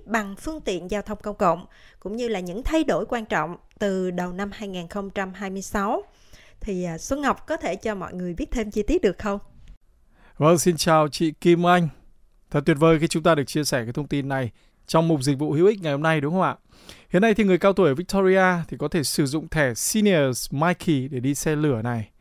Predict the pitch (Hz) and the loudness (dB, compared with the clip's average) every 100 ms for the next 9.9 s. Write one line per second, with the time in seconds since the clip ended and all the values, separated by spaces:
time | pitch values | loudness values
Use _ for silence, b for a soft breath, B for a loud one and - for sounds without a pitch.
0 | _ - - 151 147 196 - 143 113 - | _ -12 -4 0 2 2 0 -4 -4 -8
1 | _ - - 143 - 175 160 147 165 151 | _ -12 -2 -2 2 2 2 0 -4 -6
2 | - 165 147 165 190 _ b b b b | 0 2 2 0 -2 _ b b b b
3 | 135 175 247 208 160 135 113 120 139 202 | 2 4 4 2 0 0 0 -2 2 2
4 | 220 214 - 147 123 160 147 131 135 135 | 4 4 2 -2 0 -2 0 0 2 2
5 | 143 - 196 185 - 156 117 - _ - | -2 0 -2 0 2 2 2 -6 _ -20
6 | b b b b b 143 165 175 160 196 | b b b b b 2 6 6 4 4
7 | 190 165 139 180 208 185 - 180 196 - | 4 2 -2 0 2 0 -2 0 0 0
8 | 131 120 147 - 165 160 135 175 185 185 | -2 0 -2 -2 -2 0 0 2 2 4
9 | 170 143 147 185 - - 214 196 | 2 4 2 2 -2 2 2 2